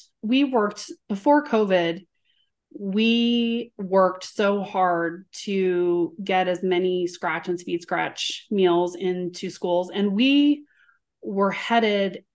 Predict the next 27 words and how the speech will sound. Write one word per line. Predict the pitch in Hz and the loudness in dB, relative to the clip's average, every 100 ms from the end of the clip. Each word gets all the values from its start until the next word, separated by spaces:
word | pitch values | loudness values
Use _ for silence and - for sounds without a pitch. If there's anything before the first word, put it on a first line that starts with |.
| _ _ _ _ _ _ _ _ | _ _ _ _ _ _ _ _
in | 202 196 | -4 -2
a | |
really | 190 214 208 196 | 0 2 2 2
great | 202 180 | -2 -4
direction. | - 165 151 - - 127 254 - _ - - | -4 -4 -4 -8 -14 -8 -10 -10 _ -16 -2
And, | 202 190 185 190 - | 2 6 4 2 -2
um, | 202 185 175 185 185 _ _ _ _ - _ | 0 0 0 -4 -12 _ _ _ _ -20 _
there's | 226 247 240 | 4 4 2
some | 254 | 0
districts | 208 202 220 208 196 | 0 -2 -6 -6 -4
out | 170 | -2
there | 196 175 | -2 -4
that | 170 | -4
are | 180 | -6
doing | 175 170 170 170 | -2 2 2 2
amazing | 180 180 196 185 165 170 | -2 -2 -2 -2 -2 -2
things. | 160 151 151 - - - - - - - | -4 -4 -4 -8 -18 -20 -20 -20 -10 -2
Um, | 180 175 170 160 | 2 4 2 0
Minneapolis, | 185 196 180 180 185 170 151 | 0 2 2 0 -2 -4 -4
I | 160 165 | -8 0
think, | 170 165 | 2 2
is | 160 160 156 | 0 -6 -6
one | 185 165 165 | -2 0 0
of | 160 | -2
the | |
top, | 151 - 160 175 - - _ - - _ _ _ _ _ | -10 -4 0 0 -2 -14 _ -20 -20 _ _ _ _ _
and | 220 214 202 196 190 | 0 4 4 4 4